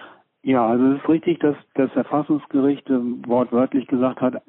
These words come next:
es erkennt keine offensi-, keinen offensichtlichen Verstoß gegen dieses Verbot.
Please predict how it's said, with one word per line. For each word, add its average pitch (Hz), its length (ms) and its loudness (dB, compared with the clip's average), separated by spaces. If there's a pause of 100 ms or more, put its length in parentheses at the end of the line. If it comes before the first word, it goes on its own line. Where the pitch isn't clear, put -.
es 120 160 -2
erkennt 131 480 0
keine 143 400 0
offensi-, 131 520 -2
keinen 139 300 0
offensichtlichen 120 760 -2
Verstoß 127 560 0 (120)
gegen 104 260 -2
dieses 95 320 -8
Verbot. 87 420 -12